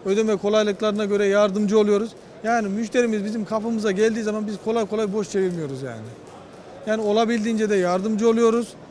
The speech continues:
Şimdi mesela yeni projelerde olsun, şu anki halihazırdaki projelerde olsun, yenileme çalışmalar olsun, hepsi raylı tip sisteme göre gidiyor. Çünkü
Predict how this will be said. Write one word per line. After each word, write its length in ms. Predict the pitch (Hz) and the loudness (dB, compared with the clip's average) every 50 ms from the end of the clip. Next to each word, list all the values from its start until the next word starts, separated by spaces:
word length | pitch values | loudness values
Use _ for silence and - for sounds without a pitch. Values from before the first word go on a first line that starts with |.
| - - - - - - - - - | -20 -20 -20 -20 -20 -20 -20 -16 -8
Şimdi 320 | - 247 240 233 226 220 | -6 -4 -2 0 0 -2
mesela 320 | 208 208 208 196 226 226 | -2 -4 -4 -2 0 0
yeni 300 | 214 208 214 226 226 226 185 | 0 2 0 0 0 -2 -2
projelerde 560 | 190 214 220 220 202 226 220 220 220 202 220 | 0 2 2 2 2 2 2 2 2 2 2
olsun, 420 | 214 208 202 196 - 214 214 214 214 - - - - - 196 190 160 - | 0 0 0 -2 -4 -6 -6 -6 -8 -14 -18 -20 -18 -18 -16 -14 -6 -4
şu 80 | 214 | -2
anki 180 | 220 220 202 208 | -2 0 0 2
halihazırdaki 640 | 190 202 214 214 214 208 196 214 196 214 202 180 | 4 4 4 4 4 2 2 0 -2 -2 -4 -2
projelerde 480 | 175 214 220 220 214 220 220 220 202 220 | -2 -2 0 2 2 2 2 2 2 2
olsun, 340 | 214 202 - - 233 240 233 - - - - - - - - - | 0 0 -2 -4 -6 -8 -8 -10 -18 -20 -20 -20 -20 -16 -8 -2
yenileme 380 | 185 190 214 220 226 226 220 | 0 0 2 2 2 2 0
çalışmalar 460 | - 226 220 220 208 208 226 226 226 220 | 2 0 0 0 0 -2 0 0 0 0
olsun, 260 | 220 208 - 240 208 | -2 -2 -4 -4 -4
hepsi 360 | 220 254 214 190 - 226 196 | -2 -4 -4 -2 -4 -4 0
raylı 280 | 202 208 220 226 226 214 | 2 2 2 2 0 -4
tip 160 | - - 208 - - | -8 -12 -16 -14 -14
sisteme 380 | - - 180 - 233 226 220 | -14 -12 -8 -4 -2 -2 0
göre 220 | 220 196 214 202 190 | 2 2 2 2 2
gidiyor. 260 | 170 175 156 165 160 156 | 0 0 -6 -6 -8 -6
Çünkü 360 | - 240 220 185 - 226 247 | -6 -6 -6 -4 -4 -6 -8